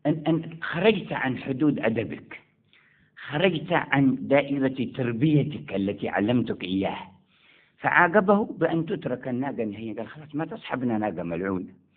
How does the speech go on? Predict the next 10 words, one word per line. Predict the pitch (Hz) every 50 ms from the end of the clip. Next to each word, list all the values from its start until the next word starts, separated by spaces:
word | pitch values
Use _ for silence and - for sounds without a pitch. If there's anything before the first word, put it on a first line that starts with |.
| _ _ _ _ _ _ _ _ _ _ _ _ _ -
فتركت | 170 165 165 160 165 151 175 196 185 - - 160 - -
وصارت | 139 151 147 - 190 190 180 160 156 147 151 - -
تمشي | 190 190 170 156 - - 151 147
وحدها | 143 147 143 - - - 160 151 147
لا | 139 151
يتعرض | 160 160 151 151 151 - - 170 151 143 151 127 131
لها | 135 123 131
حد، | - - 139 120 -
المجتمع | 113 123 117 120 156 175 151 151 160 147 143 135 - 139
كله | - - 190 196 202 220 196 196